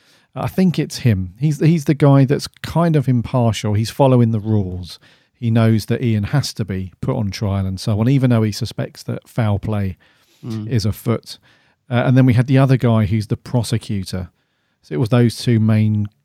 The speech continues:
Speaker 1: uh, guys, really. What's his name? I think his name
Speaker 2: There's
Speaker 1: might have been
Speaker 2: There's one of the guys, if it's the
Speaker 1: Darius,
Speaker 2: one who's
Speaker 1: maybe.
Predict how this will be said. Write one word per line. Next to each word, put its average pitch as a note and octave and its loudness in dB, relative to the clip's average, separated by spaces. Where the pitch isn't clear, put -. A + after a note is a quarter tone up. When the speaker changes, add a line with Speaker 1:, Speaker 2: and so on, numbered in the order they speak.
Speaker 1:
uh, G#2+ 0
guys, G#2+ 0
really. G2 -2
What's F2 -8
his A2 -6
name? G2 -4
I - -10
think F#3+ -4
his D#3+ -2
name D3 4
Speaker 2:
There's C3+ 4
Speaker 1:
might C#3+ 2
have - -6
been A2 0
Speaker 2:
There's D#3 0
one G3 0
of A#3 2
the D3+ 2
guys, C3 -2
if - -2
it's - -
the A#2+ 4
Speaker 1:
Darius, G#2+ 2
Speaker 2:
one D3+ 4
who's A#2+ 0
Speaker 1:
maybe. F#2+ -6